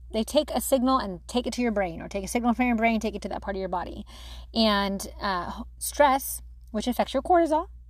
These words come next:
as we all know, cortisol affects so many other hormones as well. So when you hear long-term stress, you know, it can make you have high blood pressure and heart disease. It increases your chance of obesity and diabetes.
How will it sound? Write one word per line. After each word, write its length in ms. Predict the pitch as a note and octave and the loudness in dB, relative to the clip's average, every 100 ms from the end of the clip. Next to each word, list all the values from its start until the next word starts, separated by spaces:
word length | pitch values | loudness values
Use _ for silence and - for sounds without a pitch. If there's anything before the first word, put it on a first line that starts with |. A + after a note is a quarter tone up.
| - | -6
as 140 | G#3+ F#3+ | -6 -2
we 100 | G3+ | -4
all 100 | F#3+ | -4
know, 220 | E3+ A3 - - - - - | -8 -10 -12 -16 -16 -16 -6
cortisol 500 | - F#4 F#4+ B3+ B3+ | 6 6 8 6 6
affects 360 | A#3+ - A#3 - | 2 0 -2 -2
so 440 | - - - C4+ | -10 -8 -4 0
many 240 | B3+ A3+ G3 | 0 -2 -4
other 160 | G3 | -8
hormones 360 | G3 F3 - F3+ | -8 -10 -8 -6
as 100 | G#3+ | -2
well. 300 | D#4 - - - - - - - - - - | -2 -2 -6 -16 -18 -16 -16 -18 -18 -14 0
So 200 | - C4 | 4 6
when 160 | C4+ | 6
you 80 | C#4 | 4
hear 480 | - F4 D4+ B3 A#3+ - - - - - | 2 4 6 6 2 -4 -18 -18 -18 0
long-term 540 | B3 D4+ D4+ D4 C#4+ | 2 4 2 2 2
stress, 680 | A#3 - C#4+ G3+ F#3+ - - - - - - | 2 8 8 10 2 -8 -10 -14 -20 -20 -14
you 100 | - | -2
know, 160 | G#3+ G3+ | -2 0
it 120 | A#3+ | -4
can 180 | - B3+ | 2 6
make 220 | C4 C#4 | 6 4
you 320 | C#4 C#4 C4+ - - - - - - | 4 4 2 -2 -16 -18 -18 -20 -12
have 220 | - C4+ B3+ | 4 4 4
high 240 | - D#4 | 6 6
blood 300 | B3+ D4 B3+ | 8 4 4
pressure 540 | - A3 - F#3+ E3+ - - - | 2 0 2 -4 -6 -12 -18 -6
and 100 | C4+ | -4
heart 260 | A3+ D#4 - | 2 2 4
disease. 560 | C#4 G#3+ G3+ E3+ F#3 - - - | 2 4 2 0 -4 -10 -16 -6
It 100 | C#4 | 0
increases 460 | D4 C4+ D#4 C4+ C#4 | 2 4 2 2 2
your 100 | C#4 | 2
chance 240 | D4 C#4+ | 2 2
of 100 | C4+ | 2
obesity 600 | C4 A#3 C#4+ C#4 B3 G3+ | 2 4 4 4 2 2
and 100 | A#3 | 2
diabetes. 800 | A#3 C4 C4+ C#4 C#4 F3+ - - | 4 4 4 2 2 0 -2 -10